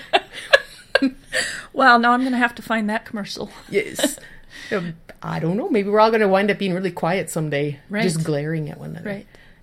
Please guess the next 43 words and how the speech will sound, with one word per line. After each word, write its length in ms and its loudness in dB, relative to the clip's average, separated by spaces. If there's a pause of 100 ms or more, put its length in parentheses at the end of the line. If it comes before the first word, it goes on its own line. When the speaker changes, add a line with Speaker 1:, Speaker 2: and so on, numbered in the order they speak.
Speaker 2:
Doing, 240 2
doing 280 4
the 100 -2
look. 360 -2 (480)
Speaker 1:
The 100 -8
look, 340 -12 (100)
not 280 -4
the 80 -10
look. 360 -14 (260)
Speaker 2:
The, 140 -4
the 140 -6
look 260 -4
that, 240 -8
uh, 40 -12 (120)
you, 220 -6 (100)
a 100 -2
mother 260 0
gives 240 -4
her 80 -6
child 380 -2
and 320 -6 (180)
Speaker 1:
Yes. 260 -6
Speaker 2:
suddenly 280 -2
they 140 0
behave. 480 -2
<laughs> 40 -20 (800)
Speaker 1:
Yeah. 160 -6 (540)
I 140 2
know 160 2
that 200 0
look 180 -10
well. 280 -10 (380)
Speaker 2:
I've 160 -4
done 160 -4
that 200 -10
look. 300 -14
Speaker 1:
I 140 0
have 300 -2
done 160 -2
that 180 -4
look. 280 -10 (140)
Speaker 2:
Yes. 300 -12
Speaker 1:
Yes. 360 -12